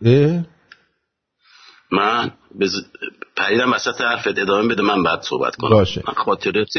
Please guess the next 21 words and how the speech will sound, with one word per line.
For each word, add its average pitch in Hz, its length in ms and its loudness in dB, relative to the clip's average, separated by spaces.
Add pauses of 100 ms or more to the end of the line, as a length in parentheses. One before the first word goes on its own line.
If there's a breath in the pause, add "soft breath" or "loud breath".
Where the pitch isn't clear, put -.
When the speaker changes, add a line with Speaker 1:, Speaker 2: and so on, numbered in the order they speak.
(300)
Speaker 2:
تخم 92 260 0
تخیلی 98 480 0
زیاد 120 280 0
دارم. - 260 -2 (260)
Speaker 1:
آره، 127 380 4 (220)
بابای 110 360 4
عتیقه‌ای 117 460 2
داری 123 180 4
بکنم. 98 460 2 (1120 loud breath)
Speaker 2:
من 156 280 2
بابا 110 280 2
میونه 101 400 0
خوبی 95 280 0
با 78 160 0
بابام 71 380 0
نداشتم، 60 440 -4
دروغ 60 220 -10
چرا. 69 200 -2
بابای 90 320 2
من 98 160 -2
یه 92 180 -2